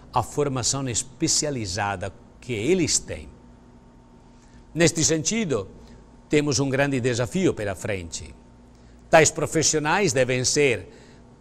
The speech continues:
exortados a assumirem o protagonismo pastoral na área da saúde, sendo animados a continuarem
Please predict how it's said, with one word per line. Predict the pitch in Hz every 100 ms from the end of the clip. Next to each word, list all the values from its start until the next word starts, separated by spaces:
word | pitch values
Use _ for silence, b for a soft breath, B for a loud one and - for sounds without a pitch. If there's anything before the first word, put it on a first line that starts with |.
| - - -
exortados | 143 - 120 120 175 190 117 110 107 -
a | 131
assumirem | 127 - - 147 202 180 143
o | 147
protagonismo | 165 165 180 175 185 226 180 202
pastoral | 147 - 190 151 - - 180 180 185 190 202 - -
na | 190 185
área | 151 165 170
da | 156
saúde, | 131 175 196 202 98 76 - B B B -
sendo | 180 185 175
animados | 165 139 139 170 180 170 165 - - B B -
a | 117
continuarem | - 170 151 156 127 131 135 151 147